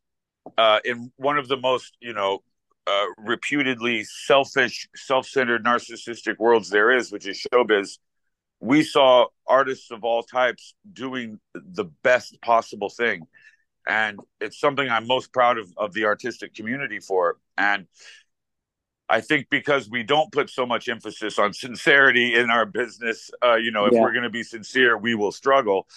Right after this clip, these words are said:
Speaker 1: Um, I, I don't think it often gets highlighted maybe to the point that it should.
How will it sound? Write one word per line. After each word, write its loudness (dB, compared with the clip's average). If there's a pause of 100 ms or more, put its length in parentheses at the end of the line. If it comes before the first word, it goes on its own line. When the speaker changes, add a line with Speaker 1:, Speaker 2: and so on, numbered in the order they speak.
(320)
Speaker 1:
Um, 2 (800)
I, 2
I -4
don't -10
think -10
it -2
often -4
gets -10
highlighted 0
maybe -10
to -14
the -6
point -6
that -4
it -8
should. -4